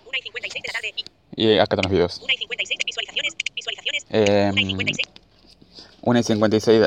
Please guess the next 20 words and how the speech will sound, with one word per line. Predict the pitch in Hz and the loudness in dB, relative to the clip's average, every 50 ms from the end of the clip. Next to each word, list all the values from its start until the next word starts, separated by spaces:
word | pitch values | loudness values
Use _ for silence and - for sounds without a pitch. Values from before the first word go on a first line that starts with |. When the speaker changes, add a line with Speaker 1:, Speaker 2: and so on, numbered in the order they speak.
| - | 6
Speaker 2:
o | 98 107 | 4 4
sea, | - - 107 98 | 4 4 2 4
trece | - 101 104 - 110 | 4 2 0 0 0
cincuenta | - 110 101 101 98 95 | -2 -2 0 0 0 0
y | 95 | 0
seis | - 110 101 | 2 4 4
de | 101 | 4
la | 95 | 4
tarde. | - 131 135 127 135 143 - - - - - | 4 4 4 4 4 2 0 -6 -16 -8 -2
Legoshi | - 101 107 110 110 - - 107 | 0 2 4 4 4 2 0 -2
parte | - 104 101 104 104 101 | 0 0 0 2 0 0
cuatro. | - 147 156 147 - 143 143 - - - _ _ - _ _ - - - _ _ - | 4 4 4 4 4 2 0 0 -2 -10 _ _ -20 _ _ -18 -18 -18 _ _ -18
Speaker 1:
Siete | - 262 294 - | -14 -14 -12 -12
de | 269 | -10
la | - | -10
tarde | 226 240 226 208 | -10 -8 -10 -10
con | 220 208 | -12 -12
normal | 185 185 311 | -12 -12 -12
se | - - | -12 -10
puede. | - 214 175 156 | -12 -12 -12 -12